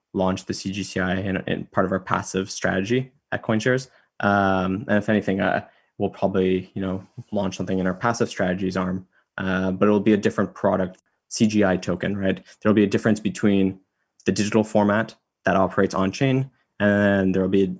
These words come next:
one that operates, you know, in traditional financial markets, you know, that lives on exchanges there. Now, they'll be close to the same, you know, like I was explaining earlier. One just tracks Bitcoin, Ether, and gold,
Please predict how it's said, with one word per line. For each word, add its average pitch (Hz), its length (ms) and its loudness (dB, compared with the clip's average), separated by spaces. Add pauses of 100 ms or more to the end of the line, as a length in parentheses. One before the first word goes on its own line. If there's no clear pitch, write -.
(140)
one 95 380 0
that 95 180 -2
operates, 92 440 -2
you 95 60 -2
know, 92 140 -4
in 98 180 -6 (340)
traditional 101 380 0
financial 92 380 -2
markets, 92 440 -2
you 90 80 -4
know, 87 60 -2
that 90 80 -2
lives 95 180 -2
on 92 120 0
exchanges 92 680 -2 (400)
there. 90 360 2 (340)
Now, 92 280 0
they'll 98 200 0
be 95 280 -2 (580)
close 143 220 4
to - 80 -12
the 98 80 0
same, 107 400 0
you 92 100 -2
know, 90 80 0
like 92 180 0
I 95 40 2
was 95 140 -6
explaining 95 460 -4
earlier. 95 440 0 (200)
One 101 240 0
just 101 240 -2
tracks 92 220 -2
Bitcoin, 92 300 -4
Ether, 95 220 -4
and 90 280 -4 (260)
gold, 127 420 4